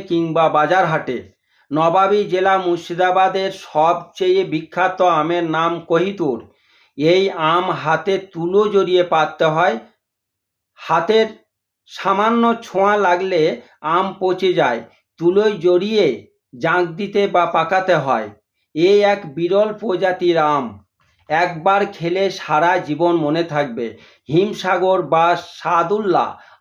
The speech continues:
আমের জন্ম মুর্শিদাবাদের রাইসবাগে।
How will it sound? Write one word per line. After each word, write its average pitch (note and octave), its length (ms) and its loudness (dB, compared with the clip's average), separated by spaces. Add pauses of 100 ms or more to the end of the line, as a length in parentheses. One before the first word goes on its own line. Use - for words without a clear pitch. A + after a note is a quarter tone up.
(120)
আমের F3+ 240 2 (120)
জন্ম E3 260 2 (220)
মুর্শিদাবাদের F3 840 0 (100)
রাইসবাগে। D#3 640 0